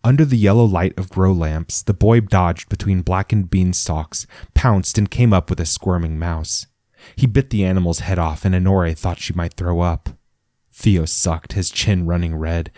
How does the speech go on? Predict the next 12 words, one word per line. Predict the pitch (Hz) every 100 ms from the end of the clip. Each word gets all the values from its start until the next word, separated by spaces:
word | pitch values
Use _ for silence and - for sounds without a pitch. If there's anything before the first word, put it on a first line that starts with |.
| - -
and | 107
when | 113
he | 113 120
was | 101
done, | 82 95 95 101 - -
he | - -
offered | 95 98 90
her | - 87
the | 82
still | 82 - 98 78
warm | 82 85 80
carcass. | - 92 - 80 76 - -